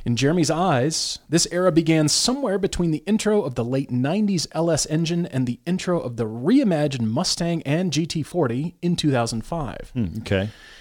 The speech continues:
Speaker 1: His question is, what car released over the last twenty years may go down as the symbol of the era? Which one would we use as an example of either the turning point or pinnacle of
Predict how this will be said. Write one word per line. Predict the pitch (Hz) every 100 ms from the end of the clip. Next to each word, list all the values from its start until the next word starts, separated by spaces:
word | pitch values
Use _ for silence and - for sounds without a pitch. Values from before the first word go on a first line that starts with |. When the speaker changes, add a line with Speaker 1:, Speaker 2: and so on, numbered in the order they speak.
| -
Speaker 1:
His | 185 208
question | - - 285 - 131 92 - _
is, | - 202 101 -
what | 120 165 -
car | - 226
released | 214 185 226 156 - -
over | 196 185
the | 143
last | 135 143 -
twenty | - 220
years | 220 156 160 139
may | 135 196
go | 196
down | 160 175 175
as | 143 120
the | -
symbol | - - 208 220 233 -
of | 165 151
the | 156 -
era? | 160 180 143 - - _ - - - - -
Which | 151 185 208
one | 208 214
would | 170 143
we | 151
use | 170 202 214 139 135
as | - 127
an | 117
example | 120 123 139 127
of | 120
either | 170 170 139
the | 117
turning | - - 208 277 220
point | - 110 139 - _ _ _ _ _
or | 127
pinnacle | - - - 240 240 254 233
of | 139 117